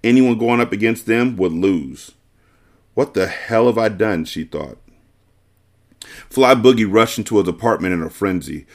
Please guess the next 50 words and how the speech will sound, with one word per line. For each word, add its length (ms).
but 100
halted 440
as 100
soon 200
as 100
he 120
smelled 320
the 60
pungent 440
aroma 420
of 80
weed 300
wafting 440
from 160
his 160
living 300
room. 260
He 120
came 240
off 160
his 160
hip 160
with 140
his 80
pistol 580
and 120
silently 380
followed 320
the 60
path 360
where 120
the 60
smoke 280
was 140
leading 280
him. 180
"Put 180
that 180
shit 260
down, 300
little 180
nigga, 280
before 240
I 60
lay 180
you 200
out 160
in 60
this 160
motherfucker." 600